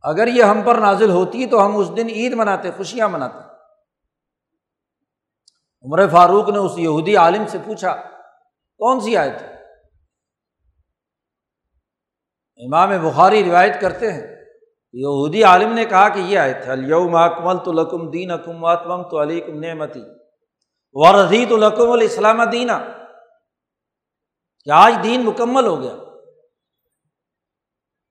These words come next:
عمر فاروق نے فرمایا کہ ہم اچھی طرح جانتے ہیں کہ یہ آیت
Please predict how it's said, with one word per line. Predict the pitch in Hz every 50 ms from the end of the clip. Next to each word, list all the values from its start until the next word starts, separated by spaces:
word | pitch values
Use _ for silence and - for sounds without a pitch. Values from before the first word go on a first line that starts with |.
| _ _ -
عمر | 117 139 160 190
فاروق | 135 139 151 156 170 208 208
نے | 226 220 -
فرمایا | - - 170 156 165 175 196 220 214 180 156 - - - - - - - - _ _ _ _ _ _ _ _ _ _ _ _ _ _ _
کہ | - 127
ہم | 123 131 156 196 220
اچھی | 208 - - 262 262
طرح | 269 294 285 254
جانتے | 220 196 175 165 165 - 160 139
ہیں | - - - - - - _ _ _ _ _ _ _ _ _ _ _ _ _ _ _ _ _ _ _ _ _ _ _
کہ | - 160
یہ | 180 190 202 214
آیت | 202 190 202 226 240 233